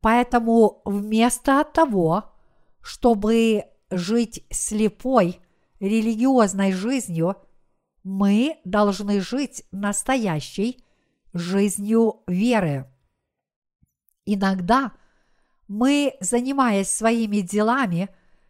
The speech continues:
бываем связаны той или иной работой и отдаем ей свои сердца. И порой мы можем забывать о том, что в нашей жизни присутствует Бог,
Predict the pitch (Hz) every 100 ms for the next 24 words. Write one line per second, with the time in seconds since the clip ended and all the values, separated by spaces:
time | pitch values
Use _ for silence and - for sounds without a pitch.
0 | _ 185 220 220 214 202 - 214 247 254
1 | 233 220 220 226 - 254 277 254 - 233
2 | 233 226 247 254 240 247 262 190 143 175
3 | 240 - _ _ _ _ _ _ 247 -
4 | - 220 180 180 208 196 254 311 302 -
5 | 175 247 262 - - 226 240 - 262 285
6 | - 196 156 - _ _ _ _ _ _
7 | _ 233 226 208 208 233 302 214 190 214
8 | 220 214 208 185 208 254 254 175 - -
9 | 202 - 294 214 220 - _ _ _ _
10 | - - 226 190 190 202 240 - 320 285
11 | 220 165 170 214 - 196 190 - 320 -
12 | - 285 302 254 226 143 -